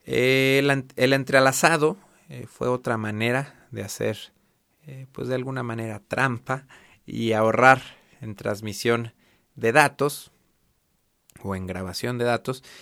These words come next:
y significa que los cuadros se van transmitiendo en dos campos o capas, eh, capa superior e inferior o, o el campo par e impar. Es decir, primero vemos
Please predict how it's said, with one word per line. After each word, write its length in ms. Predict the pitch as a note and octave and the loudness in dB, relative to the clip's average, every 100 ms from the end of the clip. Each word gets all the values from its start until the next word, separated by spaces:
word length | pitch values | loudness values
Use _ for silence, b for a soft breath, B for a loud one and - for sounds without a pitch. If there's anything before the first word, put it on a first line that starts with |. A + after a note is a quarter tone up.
| B - | B -6
y 220 | D#3 E3+ | -2 2
significa 560 | F#3 E3 E3 E3+ E3+ | 2 0 0 2 2
que 100 | E3+ | 2
los 220 | D#3+ D#3 - | 4 4 4
cuadros 680 | F3+ E3+ C#3+ D3+ - - - | 6 6 6 4 0 -12 -18
se 180 | - A#2 | -10 -4
van 200 | B2 B2 | -4 -2
transmitiendo 680 | B2+ A#2+ A#2+ - B2+ B2 B2 | -2 -2 -6 0 0 2 -2
en 140 | A2+ | 0
dos 240 | A2+ A#2 - | 0 -2 0
campos 640 | C3 C3 A#2 B2+ A#2 - | 2 2 0 -4 -6 -8
o 180 | - G#2+ | -8 -2
capas, 560 | D3+ D#3+ - C3 - - b b b b - | 4 4 4 0 0 -16 b b b b -18
eh, 760 | B2 G#2 G#2 G2+ G#2 G#2+ G#2 - | -12 -10 -10 -10 -10 -8 -10 -8
capa 260 | A2 - | -10 -10
superior 540 | G2+ A2 G#2+ A#2 B2 - _ | -14 -8 -2 0 0 -4 _
e 80 | A2 | -12
inferior 540 | G2+ A2 A2+ B2+ C#3 | -8 -6 0 0 -2
o, 340 | - G#2+ G2+ G2 - | -6 -6 -6 -8 -12
o 220 | A2+ G#2+ | -14 -12
el 180 | G#2 A2+ - | -14 -16 -12
campo 380 | G#2+ G#2+ G2+ - | -10 -8 -10 -6
par 360 | A2 A2+ - - | -4 -4 -8 -16
e 100 | A2+ | -14
impar. 380 | G2+ A#2 C3+ b b b b b b b b b _ _ | -2 0 0 b b b b b b b b b _ _
Es 120 | A#2 | -4
decir, 280 | C3 C#3+ D3 | -2 2 2
primero 480 | D3 D3 E3 D#3 E3+ | 2 4 6 8 8
vemos 460 | F3 D#3+ D#3+ - | 6 4 0 -4